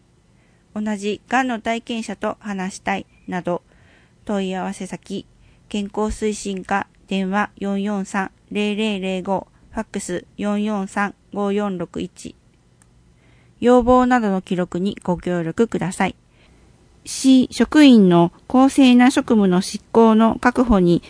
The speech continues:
関する条例が、令和五年六月一日より施行され、市民の皆様から寄せられた市政に関する要望や提言、意見、苦情、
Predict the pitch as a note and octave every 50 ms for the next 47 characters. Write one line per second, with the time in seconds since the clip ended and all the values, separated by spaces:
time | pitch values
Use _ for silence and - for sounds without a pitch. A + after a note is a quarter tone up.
0 | - _ - G#3+ G3+ G#3 A3 - - B3 A3 G#3+ G3 - G3+ G3+ G3 G3 G3 G3
1 | G3 G3 F#3+ G3 G3+ - - - - - _ _ - A3+ C4 C#4 C4 A3+ G3+ F#3
2 | E3 F#3+ F#3 F#3+ G3+ G#3+ A3 - - G3+ G#3 - A#3 A#3 A#3+ A#3+ - - - -
3 | A#3+ B3 A#3+ A#3 - A#3+ B3 - A3 G#3 F#3 E3+ F3+ G#3+ G#3 - - _ _ -
4 | - - - A3+ A3 G#3+ A#3 B3 A3 G3+ G#3 G#3 G3 - - _ _ _ _ _
5 | _ _ _ _ _ _ _ _ _ _ _ _ - - - C4+ C4 B3 A#3 G#3
6 | F#3+ F#3+ F3+ F3+ F#3 F#3 G3+ - - F3 F3+ F3+ - - F3 F#3 G3 - - G#3
7 | G#3+ A#3 G#3 G#3+ G#3 F3+ F3+ - - G#3+ G#3 - _ _ - - - - B3+ A#3+
8 | A#3 G3+ F#3 F3 - - F3+ F3+ F#3 - - F#3+ E3+ F#3+ G3 - - G3+ G#3+ G#3+
9 | G#3+ G3+ F#3+ G3+ G3+ G3+ G3 G3+ A3 A3 - - - - G3 F#3+ G3 F3 G3+ G#3
10 | F3 - - _ - - - - _ _ - A#3 A3 - G#3 F#3 D#3+ - - _
11 | _ _ - - G3 - F#3+ F#3+ F#3+ G3 -